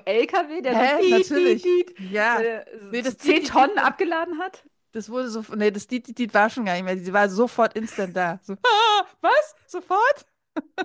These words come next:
Speaker 1: Wow.
Speaker 2: Ja, also insofern, ähm, ja, ich fühle mich gesund, aber wenn man so einen kranken Zahn hat,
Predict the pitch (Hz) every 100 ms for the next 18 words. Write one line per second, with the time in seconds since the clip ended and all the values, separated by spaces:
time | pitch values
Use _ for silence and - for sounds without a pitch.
0 | - - - _ - 190 175 214 220 208
1 | 170 180 _ _ _ - 214 190 175 202
2 | 208 247 240 269 285 277 254 - 226 220
3 | _ 185 180 226 320 - 247 233 214 214
4 | 247 - 202 214 208 - 185 220 226 208
5 | 214 202 196 - 208 196 180 - 208 269
6 | 269 214 269 -